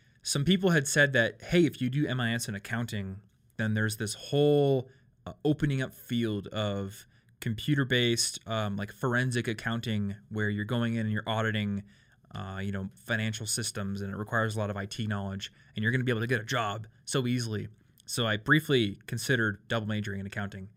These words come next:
And I kind of do like accounting. Um, like, when I have to open up Xero and do the budgeting, or not the budgeting, the, the reconciliations at the end of every month, I'm not mad about it. And then I, I actually love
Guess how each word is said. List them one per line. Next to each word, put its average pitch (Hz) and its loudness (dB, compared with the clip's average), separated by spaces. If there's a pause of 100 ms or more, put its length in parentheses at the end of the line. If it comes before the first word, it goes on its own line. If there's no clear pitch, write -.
(360)
And 143 12
I 151 10
kind 302 4
of 123 2
do 156 8
like 135 0
accounting. 175 -2 (460)
Um, 117 -2
like, 120 -2
when 139 2
I 156 4
have 170 4
to 147 2
open 131 0
up - -4 (180)
Xero 117 0
and 107 -2
do 113 -2
the 113 -2
budgeting, 120 -4
or 127 -6
not 113 -4
the 107 -6
budgeting, 101 -4
the, 101 -4
the 101 -6
reconciliations 107 -4
at 107 -6
the 107 -2
end 110 0
of 90 -4
every 107 -4
month, 110 -2
I'm 113 -4
not 131 -2
mad 110 -2
about 160 -2
it. 196 -2 (880)
And 113 0
then 117 4
I, 113 2
I 131 6
actually 139 2
love 117 2